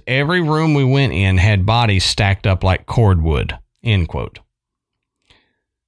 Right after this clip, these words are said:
The members of Heaven's Gate all appeared to, uh, commit suicide willingly. Uh, months later,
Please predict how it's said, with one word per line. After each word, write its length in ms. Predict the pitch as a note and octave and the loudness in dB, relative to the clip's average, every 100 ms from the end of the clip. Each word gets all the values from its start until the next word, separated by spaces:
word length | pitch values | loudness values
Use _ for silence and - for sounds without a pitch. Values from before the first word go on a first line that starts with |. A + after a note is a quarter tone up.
| - | -2
The 80 | A2+ | 2
members 540 | C#3 F3 F3 E3 B2+ - | 2 2 2 2 0 -2
of 320 | C#3 B2 A2+ G#2 | -2 0 2 2
Heaven's 400 | C#3+ B2 G#2+ G#2 | 2 2 0 0
Gate 320 | B2 A#2 - | -2 -2 -2
all 240 | A#2 C#3+ | -2 0
appeared 360 | D#3 D3+ C#3 B2+ | 0 0 0 0
to, 120 | A#2+ - - | -2 -6 -4
uh, 240 | A#2+ G#2+ | 0 0
commit 340 | G2 B2 B2 - | 0 0 0 0
suicide 420 | B2 G#2 A2 F#2 | 0 2 2 2
willingly. 680 | F#2+ A2+ B2 C#3 D3+ D#3+ - _ _ _ _ - | 2 2 2 2 2 0 -4 _ _ _ _ -4
Uh, 260 | A2+ G#2 G2 | 0 2 2
months 460 | G2+ B2+ D3+ B2 | 4 2 0 0
later, 720 | A#2+ B2+ E3 G3 A#2 G2 G#2+ | 0 2 2 2 2 2 0